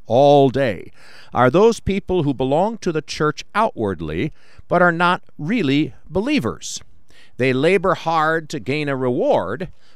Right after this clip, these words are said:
but they refuse to repent of their sins, and so they must carry those sins around with them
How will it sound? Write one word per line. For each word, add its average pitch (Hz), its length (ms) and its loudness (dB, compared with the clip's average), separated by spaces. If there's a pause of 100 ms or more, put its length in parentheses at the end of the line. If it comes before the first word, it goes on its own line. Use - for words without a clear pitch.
but 170 140 -6
they 185 120 2
refuse 185 680 2
to - 180 -4
repent 190 460 0
of 190 140 -4
their 202 120 0
sins, 185 540 -4
and 143 120 -4
so 190 200 2
they 180 140 4
must 170 280 0
carry 202 460 0
those 156 240 2
sins 170 340 -4
around 160 540 2
with 160 240 -2
them 95 320 -4